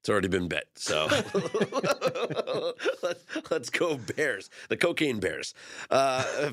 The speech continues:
Fez, I wanna ask you about a betting strategy when it comes to these conference tournaments. And there's been a lot going around the, uh, the, the gambling Twitter world and whatnot. But the idea of first half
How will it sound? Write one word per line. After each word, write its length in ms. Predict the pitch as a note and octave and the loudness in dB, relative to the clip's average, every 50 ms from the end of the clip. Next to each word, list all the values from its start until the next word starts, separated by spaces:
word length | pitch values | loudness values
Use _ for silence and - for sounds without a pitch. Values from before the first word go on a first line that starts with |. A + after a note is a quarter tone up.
| - | 2
Fez, 180 | - A3+ G#3+ F#3+ | 2 2 4 4
I 60 | G3+ | 2
wanna 160 | G3+ B3+ C#4 - | 0 0 0 0
ask 280 | E3+ F3 F3 D#3+ - E3 | 0 -2 -2 -2 -2 0
you 120 | D#3 D3 | 0 0
about 420 | C3 A2+ G2+ A#2 A2 A2 A2 G#2+ - _ _ _ _ _ _ _ _ _ _ _ _ _ | 2 2 2 2 2 2 0 -4 -8 _ _ _ _ _ _ _ _ _ _ _ _ _
a 60 | B2 | 0
betting 400 | A#2 G#2 C3 B2+ C3+ C3+ C3 A#2+ | 4 6 6 6 6 6 4 4
strategy 600 | G2 - - - - A#2+ G#2+ G#2+ G2+ F#2 F2+ G2 | 2 0 0 2 4 4 4 4 2 0 -2 -4
when 160 | F#2 F#2 G2 F#2+ | -2 -2 -2 -2
it 100 | - - | -2 -2
comes 240 | - A2+ G#2+ G2+ | 0 0 0 0
to 60 | - G2 | 0 0
these 160 | G#2 G2 - | 0 0 0
conference 440 | - - G2 F2+ F2 - F#2 E2 - | 0 0 0 0 -2 -4 -6 -6 -4
tournaments. 560 | - F#2 F2 D2 C#2+ - - - - - - - - - - - - _ _ _ _ _ _ - | -2 -2 -2 -2 -4 -6 -8 -10 -12 -12 -12 -14 -20 -20 -20 -20 -20 _ _ _ _ _ _ 2
And 520 | A2+ A2+ A2 G#2+ G#2 G2+ G#2 G2+ G2+ G2+ | 4 4 4 4 2 2 0 -2 -2 -4
there's 160 | F#2+ F#2+ E2+ | -4 -4 -6
been 320 | F2 D2 D#2+ C#2 E2+ F2+ F2+ | -6 -8 -8 -2 2 2 4
a 60 | F2+ | 4
lot 240 | G2+ B2 C#3 B2 - | 4 4 2 2 0
going 220 | D3 C#3+ C#3 C#3 | 0 0 2 2
around 440 | C3+ C3 C3 C3 C3 C3+ C3+ A2+ A2 | 2 2 2 2 0 0 -4 -4 -6
the, 260 | A2 A#2 A#2+ A#2+ A#2 | -4 -2 0 2 2
uh, 360 | A#2+ A#2+ A#2+ A#2+ A#2+ A#2 A#2 - | 2 2 0 0 -2 -4 -6 -10
the, 160 | - - G2+ F2+ | -12 -12 -12 -10
the 140 | - - A#2 A#2 - | -10 -10 -10 -8 -2
gambling 460 | - C#3 B2+ B2+ B2 A2+ A#2 A#2+ B2 | 2 2 4 4 4 2 2 0 -2
Twitter 300 | A#2+ - - B2 A2+ A#2+ | -4 -2 0 2 2 2
world 340 | A#2 A2+ A#2 A#2 A#2 B2+ B2+ | 2 2 2 0 0 0 -2
and 100 | B2+ A2 | -2 0
whatnot. 380 | G#2+ A#2 - - A2 A#2 C#3 - _ _ _ - - - - - - _ _ _ _ _ _ _ _ _ _ _ - | -2 -2 0 0 -2 -2 -2 -4 _ _ _ -20 -20 -20 -20 -20 -20 _ _ _ _ _ _ _ _ _ _ _ 0
But 220 | - A#2 A2 - | 0 0 2 2
the 160 | C#3+ D3 C#3+ | 2 4 6
idea 440 | D#3 F3+ A3+ A#3+ E3+ E3 F#3 - - | 6 6 4 2 -2 -2 0 0 0
of 200 | - - B2 A2+ | 0 0 -4 -6
first 480 | - - - D#3 D#3 F3 E3 - - - | -8 -6 -4 -2 -2 -2 -2 -4 -4 -2
half 360 | - - A#2 C3+ C3 C3+ | -2 2 4 4 2 2